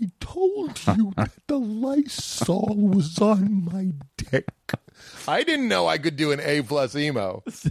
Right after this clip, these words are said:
Speaker 1: That
Speaker 2: that
Speaker 1: was
Speaker 2: was
Speaker 1: an
Speaker 2: good.
Speaker 1: A plus
Speaker 2: It was.
Speaker 1: emo. I'll never be able to do it that well again.
Speaker 2: Um, so I, I,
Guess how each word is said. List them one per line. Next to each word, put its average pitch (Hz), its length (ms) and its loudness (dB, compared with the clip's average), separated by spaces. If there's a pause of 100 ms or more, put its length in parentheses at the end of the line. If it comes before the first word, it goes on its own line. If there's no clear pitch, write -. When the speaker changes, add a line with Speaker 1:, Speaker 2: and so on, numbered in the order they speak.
Speaker 1:
That 147 160 2
Speaker 2:
that 151 180 2
Speaker 1:
was 156 80 2
Speaker 2:
was 143 100 -2
Speaker 1:
an 131 60 2
Speaker 2:
good. 135 260 2
Speaker 1:
A - 20 0
plus 123 320 0
Speaker 2:
It 123 40 -2
was. 117 200 2
Speaker 1:
emo. 92 180 -2
I'll 120 180 0
never 147 220 0
be 127 100 0
able 113 160 0
to 107 80 -4
do 101 140 -2
it 92 80 -4
that 90 160 -4
well 85 140 -4
again. 82 300 -10 (240)
Speaker 2:
Um, 110 280 4 (300)
so 131 440 -2
I, 123 300 2 (200)
I, 104 300 2